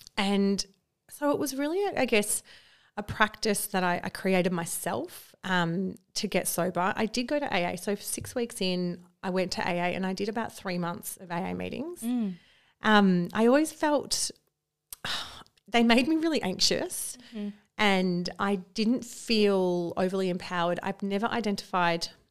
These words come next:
Speaker 1: with the word alcoholic, and to me, it didn't feel right to say that.
Speaker 2: Mm.
Speaker 1: It didn't feel empowering. It felt, I don't know, I guess like I was losing some of my power.
Speaker 2: Mm.
Speaker 1: So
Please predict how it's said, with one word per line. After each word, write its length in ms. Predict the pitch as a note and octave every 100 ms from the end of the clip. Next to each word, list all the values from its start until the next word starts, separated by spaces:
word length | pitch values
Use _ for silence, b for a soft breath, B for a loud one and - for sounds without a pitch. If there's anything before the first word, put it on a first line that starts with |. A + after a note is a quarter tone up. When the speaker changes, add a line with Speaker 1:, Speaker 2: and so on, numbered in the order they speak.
| _ -
Speaker 1:
with 160 | G3
the 60 | F#3+
word 240 | F#3 F3+
alcoholic, 840 | - F3 F#3+ - F3+ F#4+ - - -
and 300 | - F#3 F3+
to 140 | F3 G3+
me, 320 | F#3 F3+ F3 -
it 100 | F3+
didn't 220 | E3+ F3
feel 180 | - E3
right 280 | F3 - -
to 80 | G3+
say 240 | - F3
that. 360 | F3+ - - _
Speaker 2:
Mm. 80 | G3+ G3
Speaker 1:
It 80 |
didn't 260 | G3 G3+ G#3
feel 640 | - - G#3 F#3 E3+ E3+ - b b b b b b -
empowering. 560 | G3+ F#3+ E3 - - - _
It 160 | - G3+
felt, 360 | - F#3 F3+ - _ _ _ _ _ _ _ _ -
I 100 | F#3
don't 100 | F#3
know, 200 | D#2+ B1
I 120 | -
guess 240 | E3 F3+ -
like 160 | F#3
I 60 | F#3
was 120 | F3
losing 300 | F3 F3 E3+
some 180 | F3 F3+
of 100 | F3
my 120 | F3
power. 480 | F3 E3 F3+ - E4+ - _ _ _ -
Speaker 2:
Mm. 320 | F#3+ F3 E3+ E3+ - -
Speaker 1:
So 540 | - A3 G#3 G#3 G#3+